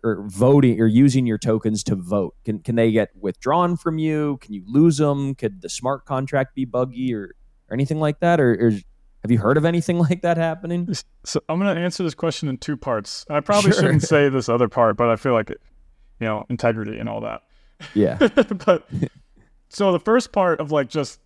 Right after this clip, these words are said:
Speaker 2: the risk that you're thinking of, um, no, like, you're not gonna go and lose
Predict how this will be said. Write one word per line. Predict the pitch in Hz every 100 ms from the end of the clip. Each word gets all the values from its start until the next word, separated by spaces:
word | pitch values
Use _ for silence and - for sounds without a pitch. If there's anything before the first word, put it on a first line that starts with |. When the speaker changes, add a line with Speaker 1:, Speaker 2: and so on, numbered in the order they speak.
| _ _ -
Speaker 2:
the | 139
risk | 131 160 -
that | 160 151
you're | 135
thinking | - 135 135 170 175
of, | 202 220 - _ _ _ _ _ -
um, | 131 123 117 110 104 - _ _ _ _ _ _ _ _ _ _ _
no, | 135 135 135 139 165 -
like, | 143 -
you're | 147
not | 151 156 -
gonna | 151 139 120
go | 113 131 131 131 127
and | 123 120
lose | 123 123 120 113 -